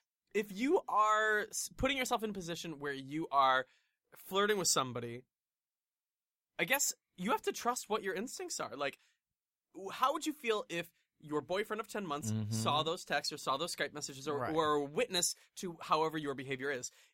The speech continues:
Speaker 1: If you, if you feel like that wouldn't be well received by your boyfriend, then you probably know what you should be doing and what you shouldn't be doing.
Speaker 2: Right. It's not fair to him. I mean, if, if,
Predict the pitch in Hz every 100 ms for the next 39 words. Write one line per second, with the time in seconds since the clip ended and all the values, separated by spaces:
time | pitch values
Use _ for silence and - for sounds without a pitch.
0 | _ _ 185 190 156 156 262 415 - 190
1 | 185 233 262 247 170 170 208 - _ _
2 | _ 170 160 208 254 226 214 180 185 185
3 | - 190 160 147 139 135 156 233 254 254
4 | _ - _ 147 139 - 254 269 262 277
5 | 214 185 190 151 156 _ _ 147 147 143
6 | 151 139 143 131 127 135 123 127 - 170
7 | 110 107 - - - _ _ _ _ _
8 | _ - - 160 196 160 - 131 113 98
9 | 98 95 - 123 123 123 120 117 _ _
10 | _ _ _ _ 131 127 131